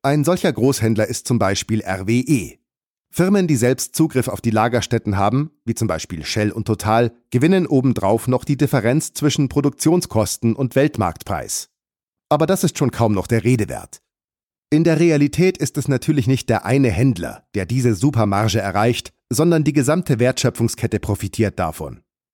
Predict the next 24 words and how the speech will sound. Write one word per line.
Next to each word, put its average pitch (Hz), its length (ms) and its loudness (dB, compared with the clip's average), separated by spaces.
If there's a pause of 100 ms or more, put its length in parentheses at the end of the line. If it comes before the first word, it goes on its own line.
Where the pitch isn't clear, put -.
Vom 95 180 -4
Besitzer 127 380 0
der 123 100 0
Gasfelder, 123 800 0
wie 160 120 -2
etwa 175 240 -2
dem 151 200 2
Emir 156 320 2
von 117 160 -2
Katar, 95 640 -4
über 170 220 2
die 160 140 -2
Energiemultis, 123 1000 0 (140)
die 139 60 -4
die 147 120 0
Förderung 139 440 0
und 113 120 -2
Aufarbeitung 110 580 0
übernehmen, 104 600 -2 (200)
über 156 160 2
die 156 120 2
Betreiber 156 440 0
der 123 120 2
Verflüssigungsterminals, 104 1400 -2